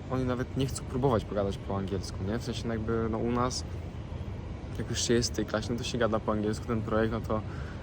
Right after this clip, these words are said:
wiadomo, coś tam po polsku, no jak przychodzi ktoś zagraniczny, no to się mówi po angielsku, to nie jest żaden problem. No tutaj jednak jest taka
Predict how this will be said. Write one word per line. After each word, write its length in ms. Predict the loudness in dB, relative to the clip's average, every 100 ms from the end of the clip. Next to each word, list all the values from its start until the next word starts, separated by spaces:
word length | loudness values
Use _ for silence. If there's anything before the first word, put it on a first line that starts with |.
| 2
wiadomo, 200 | 4 4
coś 100 | 2
tam 80 | 0
po 100 | 2
polsku, 280 | 2 2 2
no 40 |
jak 80 | 2
przychodzi 320 | 2 0 0
ktoś 140 | 0
zagraniczny, 500 | 2 2 2 0 0
no 80 | -2
to 60 | -2
się 140 | -2
mówi 200 | -2 -2
po 100 | -2
angielsku, 320 | 4 4 4 0
to 60 |
nie 80 | 0
jest 100 | 2
żaden 180 | 2 2
problem. 320 | 2 2 0
No 60 | -2
tutaj 220 | 0 2
jednak 220 | 2 0
jest 140 | -2
taka 260 | -4 -2 -2